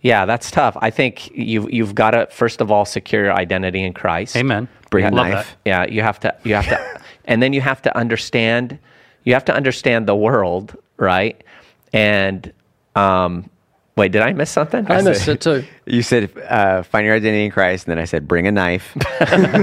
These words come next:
Speaker 1: That helps
Speaker 2: I,
Speaker 1: too.
Speaker 2: listen, I saw, I saw a video on YouTube where this guy goes into an assembly setting in a secular school,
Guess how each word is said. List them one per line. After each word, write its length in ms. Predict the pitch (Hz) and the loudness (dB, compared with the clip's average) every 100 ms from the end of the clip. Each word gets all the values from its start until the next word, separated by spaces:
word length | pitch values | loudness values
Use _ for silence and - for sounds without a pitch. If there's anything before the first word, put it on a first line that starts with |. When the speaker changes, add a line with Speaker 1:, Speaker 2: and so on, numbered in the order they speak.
| 156 143 | 2 0
Speaker 1:
That 1160 | 185 143 - 175 135 - 139 - 127 135 175 - | -2 -2 -2 -2 -2 -4 -4 -4 2 2 2 0
helps 400 | 131 123 185 - | 0 0 -4 -2
Speaker 2:
I, 60 | |
Speaker 1:
too. 180 | - 160 | 2 4
Speaker 2:
listen, 200 | 196 220 | 4 2
I 100 | - 170 | 0 0
saw, 460 | - 156 160 - 160 | 0 0 0 -2 -2
I 80 | 170 | 0
saw 280 | 240 202 202 | 2 2 2
a 40 | |
video 480 | 151 208 165 120 123 | 0 0 0 0 0
on 180 | 135 131 | -2 -2
YouTube 440 | 135 165 - 117 | -4 -4 -4 -2
where 460 | 113 113 113 110 107 - - | -2 0 2 0 -2 -10 -6
this 180 | 131 120 | -4 -2
guy 200 | - 139 | 0 0
goes 240 | 143 143 | 0 0
into 200 | 147 147 | 0 0
an 60 | 147 | 0
assembly 520 | 117 - 127 131 131 | -2 -4 -4 -2 -2
setting 420 | 123 - 117 101 | -2 -2 0 0
in 80 | 107 | -4
a 80 | 107 | -6
secular 520 | - 123 120 147 165 | -4 -6 -6 -6 -4
school, 500 | - - 123 90 107 | -6 -4 -2 0 -4